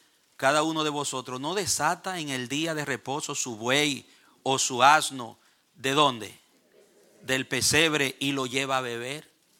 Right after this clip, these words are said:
Entonces ahí la palabra pesebre es la misma palabra, phagné, y Jesús cuando lo acusan porque había sanado en día de reposo, le dice, "Hipócrita, ustedes en el día de reposo no desatan",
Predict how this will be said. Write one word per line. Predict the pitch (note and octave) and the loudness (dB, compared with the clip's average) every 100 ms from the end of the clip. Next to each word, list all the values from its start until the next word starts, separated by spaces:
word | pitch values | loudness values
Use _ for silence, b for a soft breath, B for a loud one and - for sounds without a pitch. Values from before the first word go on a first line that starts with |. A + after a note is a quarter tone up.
| _ _ _ _ _ B B B | _ _ _ _ _ B B B
Entonces | _ D3 - C#3+ | _ -2 4 6
ahí | F#3+ F#3+ | 6 4
la | E3 D3+ | 2 2
palabra | D3+ E3+ F3+ | 0 0 0
pesebre | F3+ - E3 | 0 0 0
es | D#3 | 0
la | E3+ | 0
misma | E3 E3 D#3+ | -2 0 0
palabra, | F3 E3 C#3 C3 B2+ | 4 6 6 4 2
phagné, | B2+ A#2+ C#3 B2 - _ b b b b - | 0 -2 -4 -4 -10 _ b b b b -10
y | C3+ | -6
Jesús | C3 B2+ D3 E3+ | -4 -4 -4 -4
cuando | D#3 C#3+ | -4 -2
lo | C#3 C3 | -2 -4
acusan | - E3 F#3+ E3 C3 | -4 -8 -4 -2 -4
porque | C3+ B2+ | -6 -6
había | B2 C3 | -6 -4
sanado | D3 D3+ D#3 D#3 | -4 -4 -4 -6
en | C#3+ | -6
día | D3 | -6
de | D3 | -6
reposo, | D3 C#3 C3 B2 - - - | -8 -10 -10 -10 -12 -14 -14
le | A#2 | -12
dice, | B2+ B2 | -10 -10
"Hipócrita, | A2+ C#3+ D#3+ C3+ A#2+ | -8 -10 -8 -12 -14
ustedes | B2+ C#3+ | -12 -10
en | D#3 | -8
el | C#3+ | -8
día | C3 D#3 | -6 -6
de | D3 | -6
reposo | C3 B2+ D#3 - C3 - b b b b b _ _ | -6 -8 -6 -6 -8 -14 b b b b b _ _
no | B2+ C3+ D3+ D3 C3 | -10 -4 -2 -2 -4
desatan", | B2+ B2 C#3+ D3 - B2 C3+ | -2 2 6 6 4 -6 -10